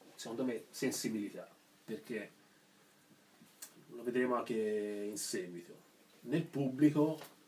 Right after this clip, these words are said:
a vedere questo concerto, c'è Ashley Hutchings, che era il, eh,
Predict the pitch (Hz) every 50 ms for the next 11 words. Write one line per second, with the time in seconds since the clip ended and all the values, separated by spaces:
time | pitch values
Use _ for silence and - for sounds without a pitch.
0 | - - - - - - - - - 117 107 110 123 143 131 113 120 - - 139
1 | 135 131 - 113 107 107 104 - 113 - - - 104 98 98 95 - - - -
2 | - - _ _ - - 120 120 120 - - - 120 113 110 104 104 98 101 98
3 | - - 117 120 131 127 - - - - - - 98 92 95 104 104 107 98 98
4 | 98 98 95 92 92 90 92 92 90 90 90 87 85 85 85 - -